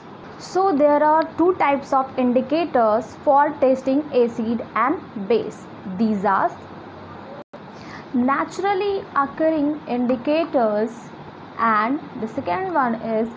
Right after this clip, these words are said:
synthetic or commercial indicators. So now the color of these indicators, acidic and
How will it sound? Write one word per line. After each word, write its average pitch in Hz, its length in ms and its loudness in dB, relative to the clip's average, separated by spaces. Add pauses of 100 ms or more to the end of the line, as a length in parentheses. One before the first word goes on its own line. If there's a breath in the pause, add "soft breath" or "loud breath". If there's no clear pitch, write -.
(300 loud breath)
synthetic 277 920 2
or 233 340 4 (100)
commercial 285 840 4
indicators. 240 1040 0 (1400 loud breath)
So 294 220 2
now 294 420 6 (200)
the 262 100 2
color 302 400 4
of 320 240 4
these 339 220 6
indicators, 269 840 4 (120)
acidic 330 500 2 (360)
and 240 420 2